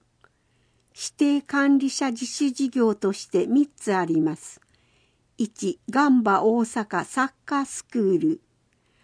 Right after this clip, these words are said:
対象は四歳から小学六年生まで。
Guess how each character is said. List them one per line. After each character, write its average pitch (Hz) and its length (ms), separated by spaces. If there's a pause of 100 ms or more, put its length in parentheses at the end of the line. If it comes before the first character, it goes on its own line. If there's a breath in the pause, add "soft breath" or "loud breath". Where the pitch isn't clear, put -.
(600)
対 247 260
象 226 440
は 190 260 (280 soft breath)
四 285 300
歳 202 380
か 190 180
ら 180 180
小 277 360
学 240 340
六 220 320
年 262 240
生 170 320
ま 165 180
で。 - 220